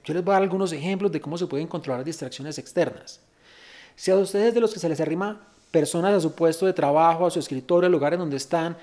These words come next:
para preguntarles, para hacerles, eh, consultas, entonces cierren la puerta, si lo pueden hacer. Si no pueden cerrar la puerta, pongan un letrero sobre el escritorio, un letrero, eh, en el corredor de acceso a donde están,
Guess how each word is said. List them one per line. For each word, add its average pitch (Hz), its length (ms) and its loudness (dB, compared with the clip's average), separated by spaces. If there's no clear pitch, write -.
para 165 200 2
preguntarles, 165 680 2
para 165 240 0
hacerles, 165 720 -4
eh, 147 260 0
consultas, 147 720 -4
entonces - 340 -10
cierren 180 500 4
la 143 100 -2
puerta, 190 460 2
si - 180 -6
lo 123 100 -6
pueden 135 220 -8
hacer. 135 380 -6
Si - 140 -8
no 147 100 -2
pueden 185 180 0
cerrar 143 240 -4
la 170 140 0
puerta, 202 340 2
pongan 151 240 -4
un 180 140 -2
letrero 180 400 2
sobre 156 160 -2
el 131 60 -4
escritorio, 135 680 2
un 143 180 2
letrero, 185 640 4
eh, 135 320 -2
en 135 60 -2
el 131 100 -4
corredor 135 360 -2
de 170 100 2
acceso 180 360 2
a 170 40 2
donde 131 160 -2
están, 190 420 0